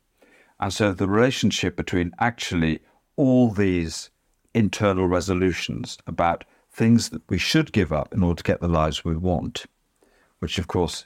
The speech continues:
is a very powerful continual demand, so to speak, internally and externally, coupled with, I think, something which is around always, I think, which is the fear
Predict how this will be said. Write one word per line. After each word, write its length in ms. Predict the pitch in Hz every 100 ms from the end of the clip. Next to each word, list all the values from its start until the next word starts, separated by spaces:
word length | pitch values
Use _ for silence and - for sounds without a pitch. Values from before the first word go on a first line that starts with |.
| -
is 120 | 85
a 60 | 82
very 300 | - 113 107
powerful 440 | - 98 80 -
continual 720 | 78 87 82 107 92 82 82 - _ _ - 87
demand, 520 | 90 90 90 69 60
so 120 | 67
to 100 | 62
speak, 220 | - 80 78
internally 500 | 82 - 85 69 71
and 100 | 87
externally, 720 | - - - - 64 82 - - - _ _ _ _ _ -
coupled 380 | 151 - 131
with, 120 | 90 85
I 120 | 82
think, 260 | - 87
something 420 | - 107 90 95 - _ _ _ - -
which 300 | 107 - - -
is 160 | 95
around 480 | 98 95 107 95 87
always, 400 | 101 90 78 67
I 100 | 67
think, 380 | - 67 60 -
which 160 | 85 101
is 260 | 95 - - - _ _ _ _ _
the 160 | 104 107
fear 480 | - 107 104 104